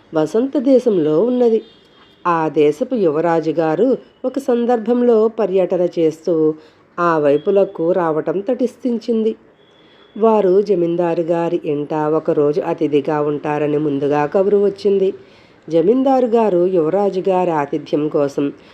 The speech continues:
ఘనమైన ఏర్పాట్లు చేయించారు. ఈ ఏర్పాట్లు అమలు చేయటానికి అనేక మంది మనుషులను వినియోగించారు. యువరాజు గారి భోజన,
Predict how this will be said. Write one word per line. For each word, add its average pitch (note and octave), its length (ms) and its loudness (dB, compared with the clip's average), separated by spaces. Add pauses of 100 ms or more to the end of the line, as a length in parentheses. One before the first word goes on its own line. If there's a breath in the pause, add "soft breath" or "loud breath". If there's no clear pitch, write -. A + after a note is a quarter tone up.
(180 loud breath)
ఘనమైన A#3 520 2
ఏర్పాట్లు F3+ 640 0
చేయించారు. A#3+ 960 0 (280 soft breath)
ఈ A#3 260 2
ఏర్పాట్లు A3+ 680 0
అమలు E3 280 0
చేయటానికి F#3+ 680 0
అనేక D#3+ 560 2
మంది D3 340 -2
మనుషులను G#3+ 680 0 (300)
వినియోగించారు. B3 1000 0 (1700 loud breath)
యువరాజు D#3+ 640 2
గారి B3+ 280 0
భోజన, E3 760 0